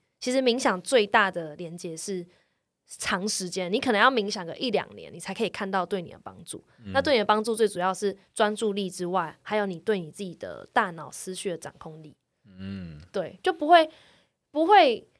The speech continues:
Speaker 1: 生气、难过情绪一来，你就对旁边人发脾气。
Speaker 2: 嗯。
Speaker 1: 因为你很知道，“哦，我现在在生气了。好，我就让他留在我体内慢慢来，没关系。”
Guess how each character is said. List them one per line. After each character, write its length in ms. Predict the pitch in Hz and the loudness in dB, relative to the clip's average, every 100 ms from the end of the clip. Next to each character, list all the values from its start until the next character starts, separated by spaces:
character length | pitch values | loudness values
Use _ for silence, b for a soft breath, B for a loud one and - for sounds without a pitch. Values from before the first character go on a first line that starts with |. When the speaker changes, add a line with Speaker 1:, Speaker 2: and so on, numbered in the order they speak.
| _ | _
Speaker 1:
生 280 | - 339 349 | 2 4 4
气、 360 | - 359 254 | 2 0 0
难 200 | 208 190 | -2 -2
过 160 | 214 247 | 4 4
情 200 | 220 196 | 4 -2
绪 100 | 247 | -2
一 120 | 254 | 0
来， 160 | 208 160 | 0 -2
你 60 | |
就 100 | 165 | -4
对 200 | 196 202 | 2 2
旁 220 | 185 185 165 | 0 -6 -6
边 120 | 175 | -6
人 100 | 147 | -8
发 160 | 151 | -14
脾 100 | 147 | -14
气。 220 | 123 - - _ _ 98 | -14 -14 -16 _ _ -16
Speaker 2:
嗯。 260 | 98 82 82 _ - | -14 -14 -18 _ 0
Speaker 1:
因 100 | 285 | 4
为 100 | 254 | 4
你 140 | 185 | 2
很 160 | 175 165 | -8 -10
知 180 | 190 | -2
道 240 | 196 196 - | 2 4 2
，“哦， 80 | 180 | -6
我 100 | 156 | -6
现 160 | 185 175 | -4 -4
在 60 | |
在 40 | 170 | -6
生 160 | 156 151 | -10 -14
气 180 | - | -14
了。 80 | 92 - _ _ _ _ _ _ | -16 -20 _ _ _ _ _ _
好， 280 | - 165 160 | -12 -12 -12
我 100 | 180 | -6
就 80 | 190 | 0
让 140 | 220 208 | 2 2
他 180 | 196 | 0
留 140 | 190 175 | 0 0
在 120 | 196 | 0
我 140 | 165 | 0
体 160 | 143 170 | -6 -12
内 140 | 170 | -12
慢 180 | 175 170 | -10 -12
慢 160 | 165 113 | -14 -16
来， 220 | 76 - _ | -18 -20 _
没 120 | 160 | -18
关 240 | 151 143 | -16 -14
系。” 240 | - - | -14 -14